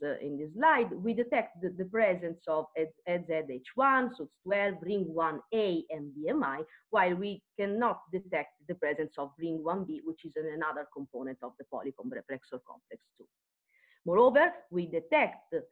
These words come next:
no, uh, we basically, uh, we didn't observe any difference in levels of expression of all this protein, um, in control cells in comparison with cells that are able to express progerin. Following that,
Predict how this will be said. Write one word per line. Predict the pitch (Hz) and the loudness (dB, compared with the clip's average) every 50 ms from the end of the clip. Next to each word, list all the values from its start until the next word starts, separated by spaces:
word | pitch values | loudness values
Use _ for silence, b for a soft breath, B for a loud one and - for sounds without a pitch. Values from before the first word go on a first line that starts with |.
| _ _ _ - | _ _ _ -2
no, | 196 226 269 277 262 196 160 - - - | 2 4 4 6 6 4 4 2 -2 -2
uh, | 165 170 165 160 | -2 -2 0 0
we | 190 214 | 0 2
basically, | 202 269 262 220 233 202 180 175 175 170 - | 2 2 2 2 2 0 0 0 -2 -2 -2
uh, | 190 156 170 175 170 170 170 165 | -2 -2 0 0 0 2 2 0
we | 160 160 175 196 | 0 -2 -2 -2
didn't | 196 294 302 269 190 185 | -2 0 0 0 0 -2
observe | 180 180 - - 247 220 196 - - | -4 -6 -4 -2 0 0 0 0 -4
any | - 180 180 180 180 | -4 -2 -2 -2 -2
difference | 175 202 302 311 302 - 180 165 160 151 147 147 147 _ - | 0 0 -2 -2 -2 -2 -2 0 0 0 -2 -6 -10 _ -10
in | - - 170 160 165 160 | -8 -6 -6 -4 -4 -2
levels | 160 190 180 170 160 - - | 0 0 0 -2 -4 -8 -8
of | 151 156 | -8 -8
expression | 156 - - - 165 156 143 - - 143 127 - | -8 -8 -4 -2 -2 -2 -2 -4 -10 -12 -8 -6
of | 170 170 160 | -6 -4 -2
all | 196 196 185 156 | -2 -2 -2 -2
this | 147 151 175 - - _ | -4 -6 -8 -10 -10 _
protein, | - 214 180 160 - - 180 190 220 226 226 B B B B B | -4 -2 -2 -2 -2 0 -2 0 -2 -2 -6 B B B B B
um, | 165 147 143 143 139 139 139 135 131 135 135 135 117 87 - | -4 -2 -2 -2 -2 -2 -2 -4 -4 -6 -8 -10 -12 -8 -4
in | - 185 190 190 180 185 | -2 0 0 0 -2 0
control | - 226 196 185 185 214 233 240 - - | 0 0 0 0 0 -2 -2 -2 -2 -4
cells | - 80 82 127 - _ - | -6 -6 -6 -6 -10 _ -10
in | 165 175 180 | -8 -8 -6
comparison | - 214 214 180 - 104 131 139 127 139 143 | -4 -4 -6 -6 -6 -8 -8 -6 -6 -8 -8
with | 147 180 - - - | -8 -8 -10 -10 -12
cells | - - - _ - | -14 -14 -12 _ -12
that | 135 - - | -12 -8 -6
are | 147 143 - - | -6 -6 -4 -4
able | 160 143 - - 131 127 - | -6 -8 -8 -8 -12 -12 -12
to | - - | -14 -18
express | 147 - - _ - - - _ _ _ _ _ - | -18 -18 -20 _ -18 -18 -18 _ _ _ _ _ -14
progerin. | - - - - - - - - - _ _ _ _ _ _ _ _ _ _ _ _ _ _ _ _ _ _ _ _ _ _ _ _ _ _ _ _ _ _ _ _ _ _ _ _ _ | -12 -12 -12 -12 -14 -16 -16 -16 -18 _ _ _ _ _ _ _ _ _ _ _ _ _ _ _ _ _ _ _ _ _ _ _ _ _ _ _ _ _ _ _ _ _ _ _ _ _
Following | - 254 240 214 196 175 151 143 139 143 143 | 4 4 6 4 4 2 0 -2 -4 -4 -2
that, | 156 233 247 262 269 294 277 - | 0 2 2 2 2 0 -2 -6